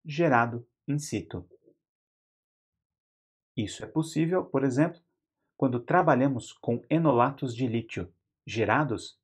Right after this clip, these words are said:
empregando-se L D A como base. O P K A H de L D A é em torno de trinta e seis. Logo, está garantida a conversão total do composto carbonílico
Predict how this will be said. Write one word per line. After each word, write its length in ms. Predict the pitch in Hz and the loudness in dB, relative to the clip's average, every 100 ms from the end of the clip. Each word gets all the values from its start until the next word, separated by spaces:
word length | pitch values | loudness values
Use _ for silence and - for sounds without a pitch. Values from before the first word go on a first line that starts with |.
| - | -12
empregando-se 880 | 131 131 120 107 104 95 - 110 - | -6 -2 0 0 -2 -6 -8 -12 -4
L 200 | 123 147 | 0 0
D 160 | 160 170 | 2 2
A 280 | 117 117 - - | 2 0 -6 -4
como 220 | 113 139 | -2 0
base. 460 | 117 - 80 90 _ _ _ _ _ _ _ _ _ _ _ _ _ _ _ _ _ _ | 2 2 0 -6 _ _ _ _ _ _ _ _ _ _ _ _ _ _ _ _ _ _
O 120 | - - | -6 -6
P 240 | - 135 | -6 -6
K 200 | - 120 | -4 0
A 200 | 107 101 | 2 2
H 320 | 92 104 127 | 2 2 2
de 140 | 107 101 | 0 -4
L 160 | 92 | -4
D 140 | 92 98 | -4 -2
A 260 | 127 143 - | -2 -2 -8
é 80 | 110 | -8
em 100 | 104 | -8
torno 400 | - 123 123 113 | -2 0 0 -2
de 120 | 92 | -8
trinta 360 | 90 123 160 185 | -4 -4 -2 -2
e 60 | 180 | -4
seis. 500 | - 92 80 - _ _ _ _ _ _ - | -2 -4 -6 -14 _ _ _ _ _ _ 0
Logo, 420 | 101 127 95 - _ _ - | 2 4 0 -12 _ _ -20
está 240 | - - 113 | -10 2 4
garantida 680 | 104 160 180 - 170 127 | 4 2 0 -2 0 0
a 140 | - - | 0 -4
conversão 600 | - 120 107 - 107 92 | -4 0 0 0 -4 -4
total 480 | - 170 170 147 156 | -2 -2 0 0 0
do 140 | 110 | -2
composto 520 | - 101 - 107 - | -6 -6 -2 -2 -2
carbonílico 800 | - 104 101 104 143 147 - 90 | -4 -2 -2 -4 -2 -2 -4 -8